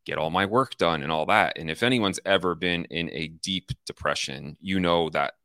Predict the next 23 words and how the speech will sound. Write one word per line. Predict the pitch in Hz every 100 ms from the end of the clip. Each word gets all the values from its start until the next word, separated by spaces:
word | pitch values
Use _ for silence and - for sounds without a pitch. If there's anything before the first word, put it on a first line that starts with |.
| _
the | 85
littlest | 87 98 110 104 87 -
things, | - 76 73 -
like | 73 -
brushing | 90 85 - 80
your | 76
teeth | - - 95 - - _ - _ _ -
every | 101 90
day, | 76 80 62 -
takes | - 101 80 - - -
all | 95 92
the | 85
energy | 80 80 76
you | 73
have | 69 69
within | 71 - 87 80
you. | 71
So | 67 - 82 78 - _ _ _ _ _ -
that's | 123 -
when | 190
I | 139
found | 107 107 113
kratom. | 101 95 107 117